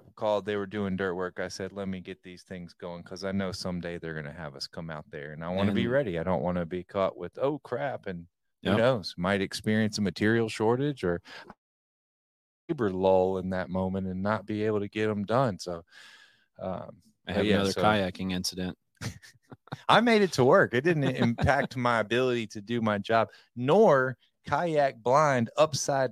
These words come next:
Speaker 1: on an upside down kayak across the rapids of the Wolf River.
Speaker 2: The rapids.
Speaker 1: I know.
Speaker 2: <laughs> It's,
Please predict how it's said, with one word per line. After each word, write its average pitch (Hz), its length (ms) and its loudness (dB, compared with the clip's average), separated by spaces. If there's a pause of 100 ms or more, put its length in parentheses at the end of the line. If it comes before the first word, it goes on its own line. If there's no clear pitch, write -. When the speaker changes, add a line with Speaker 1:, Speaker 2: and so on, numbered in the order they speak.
(120)
Speaker 1:
on 120 140 4
an 113 120 0
upside 139 480 0
down 123 300 4
kayak 110 800 0
across 131 580 4
the 107 160 2
rapids 104 640 0
of 101 280 -6
the 101 120 0
Wolf 113 440 2
River. 107 460 -2 (760)
Speaker 2:
The 90 80 -8
rapids. - 800 -14
Speaker 1:
I 82 160 -8
know. 87 120 -6 (200)
Speaker 2:
<laughs> - 100 -4 (880)
It's, 120 240 0